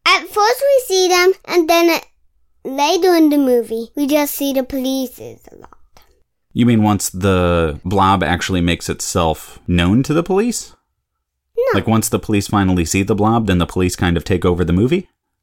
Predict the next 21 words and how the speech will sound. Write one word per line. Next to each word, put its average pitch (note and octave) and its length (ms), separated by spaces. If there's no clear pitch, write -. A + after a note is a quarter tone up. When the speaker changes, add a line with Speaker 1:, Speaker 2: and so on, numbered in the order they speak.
Speaker 1:
Yeah. D#4 260
Speaker 2:
How C3+ 120
do C#3+ 80
you B2+ 80
feel D3 220
about F2 220
those C2+ 180
parts - 260
of D#2+ 80
the D2+ 60
movie? - 340
Do F#2+ 100
you F2+ 140
wish F#2 300
it F#2 80
had E2+ 120
focused F2+ 380
on D#2+ 120
the C#2+ 60
kids A2+ 320
more? E3+ 280